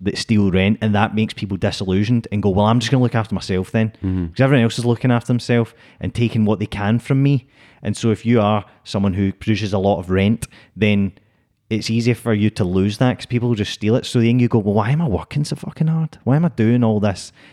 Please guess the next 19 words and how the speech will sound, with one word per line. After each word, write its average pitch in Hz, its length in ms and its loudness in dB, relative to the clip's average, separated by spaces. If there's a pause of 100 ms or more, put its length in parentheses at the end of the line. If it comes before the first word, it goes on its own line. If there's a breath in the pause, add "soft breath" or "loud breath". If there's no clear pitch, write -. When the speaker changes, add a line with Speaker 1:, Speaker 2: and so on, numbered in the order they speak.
(120 loud breath)
Speaker 1:
extra 113 440 0
effort 113 480 0
and 92 160 -2 (380 soft breath)
going 123 180 2
extra 117 240 0
miles?" 117 240 2
So 131 120 -4
that's 139 280 -2
why 139 100 2
you 151 80 -4
get 143 140 -2
people 131 160 -2
going, 135 200 2 (280 loud breath)
"Impossible, 117 540 0
you 113 60 -6
can't 110 220 -2
get 95 140 -2
a - 20 -8
table." 104 320 -6